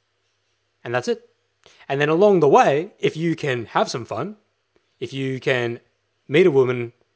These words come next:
that you enjoy and that she enjoys you, if you can find some hobbies, if you can play some club soccer,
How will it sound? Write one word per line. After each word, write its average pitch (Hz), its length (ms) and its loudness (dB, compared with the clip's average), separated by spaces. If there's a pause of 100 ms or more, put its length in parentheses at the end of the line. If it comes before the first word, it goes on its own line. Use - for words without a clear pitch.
(100)
that 123 100 -4
you 120 240 2
enjoy 120 380 0 (400)
and 143 100 -6
that 117 120 -6
she 131 160 -2
enjoys 113 360 -2
you, 151 140 -10 (280)
if - 180 -14
you 143 140 -8
can 131 240 -2
find 143 260 -4
some 135 120 -6
hobbies, 120 440 -2
if 123 140 -12
you 113 60 -12
can 120 120 -10
play 156 200 -2
some 117 300 -4 (280)
club 117 260 -4
soccer, 165 420 -4